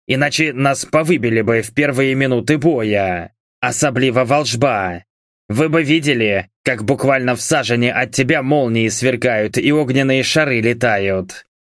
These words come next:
Ужасти! После начала атаки мы не сразу открыли огонь по наступающим. Сначала произвели контрбатарейную борьбу,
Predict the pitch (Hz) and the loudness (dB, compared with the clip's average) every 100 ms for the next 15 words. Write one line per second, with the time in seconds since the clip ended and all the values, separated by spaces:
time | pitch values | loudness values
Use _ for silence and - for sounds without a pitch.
0 | _ - 127 170 131 123 - 117 107 95 | _ -2 0 2 0 -4 -2 -2 0 -2
1 | 85 - _ _ _ _ _ _ _ - | -6 -12 _ _ _ _ _ _ _ -4
2 | 156 151 139 131 131 135 123 123 120 190 | -2 0 0 0 0 0 2 0 2 -2
3 | 185 113 104 127 156 151 151 165 151 131 | 0 0 0 0 0 0 0 2 0 0
4 | 131 - 135 135 135 143 147 123 120 117 | -2 0 0 0 0 0 0 0 0 0
5 | 160 160 147 110 - 104 98 90 - _ | -2 0 0 0 -2 -2 -2 -6 -10 _
6 | _ _ _ - - 127 165 175 170 170 | _ _ _ -10 -4 -2 0 0 2 0
7 | - 147 147 120 143 160 156 143 139 135 | 0 0 0 0 2 2 0 0 0 0
8 | 123 131 131 127 123 131 131 143 165 143 | 0 0 0 0 2 2 2 0 0 0
9 | 131 101 | 0 0